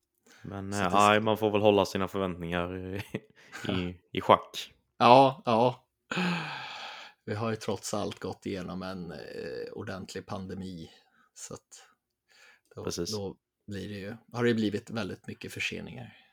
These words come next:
Speaker 1: Ja. Men jag tycker ändå att det här var en, eh, bra presentation. Alltså,
Speaker 2: Ja.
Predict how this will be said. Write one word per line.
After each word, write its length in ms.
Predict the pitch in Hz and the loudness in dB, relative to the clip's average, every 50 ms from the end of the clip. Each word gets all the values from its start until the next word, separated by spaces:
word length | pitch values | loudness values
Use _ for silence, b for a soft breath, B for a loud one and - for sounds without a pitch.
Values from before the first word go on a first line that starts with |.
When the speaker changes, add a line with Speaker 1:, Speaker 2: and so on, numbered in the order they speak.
| b b _ _ - | b b _ _ -4
Speaker 1:
Ja. 180 | - 50 - - _ _ _ _ _ _ _ - - _ _ _ _ _ _ | -4 -4 -4 -4 _ _ _ _ _ _ _ -20 -20 _ _ _ _ _ _
Men 120 | - 90 98 | 0 4 6
jag 160 | 98 101 - | 6 4 4
tycker 200 | - - - 135 | 0 0 2 4
ändå 160 | 135 127 120 | 4 6 6
att 120 | 117 110 - | 4 4 4
det 100 | 123 117 | 4 4
här 100 | 113 110 | 4 6
var 140 | 101 101 98 | 6 4 2
en, 400 | 98 95 95 92 90 90 90 90 | 2 2 0 0 0 2 0 0
eh, 80 | 87 | -2
bra 340 | 87 87 87 87 85 85 85 | 0 2 2 2 2 2 0
presentation. 520 | - 90 90 - 107 110 117 123 104 95 - _ - _ | -2 -4 -4 -2 -4 -4 -4 -4 -6 -8 -12 _ -14 _
Alltså, 240 | - 101 98 95 92 | 0 4 4 4 6
Speaker 2:
Ja. 280 | 101 95 98 95 95 | 6 4 4 2 0